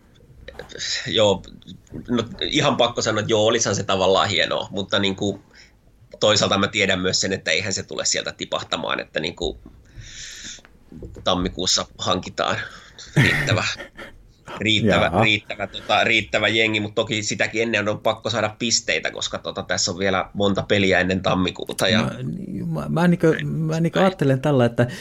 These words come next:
Speaker 2: tuli sinne manageriksi kuka tahansa, tuli sinne mitä tahansa pelaajia, niin jos ne on siellä kovinkin putoamis-, kurjumuksessa, niin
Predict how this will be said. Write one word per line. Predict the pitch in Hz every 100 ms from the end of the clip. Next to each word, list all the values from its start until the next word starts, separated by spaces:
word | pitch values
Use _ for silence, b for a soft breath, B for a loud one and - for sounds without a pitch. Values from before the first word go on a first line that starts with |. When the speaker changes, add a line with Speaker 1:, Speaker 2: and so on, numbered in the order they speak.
| B B
Speaker 2:
tuli | 165 202
sinne | - 127
manageriksi | 117 147 202 131 120 113 113 117
kuka | 127 135 117
tahansa, | 135 147 123
tuli | - 110
sinne | 113 110
mitä | 123 170 139 104
tahansa | 123 117 113 -
pelaajia, | 135 131 95 87 90
niin | 98
jos | 117 180 -
ne | - 85
on | 170 185 117
siellä | 95 87 87 - - - - -
kovinkin | - 190 170 92 85 90 - - -
putoamis-, | 127 92 85 82 - - B B B B - - - - B B - - - - - _ -
kurjumuksessa, | - 127 107 87 87 85 - 90 98
niin | 95 98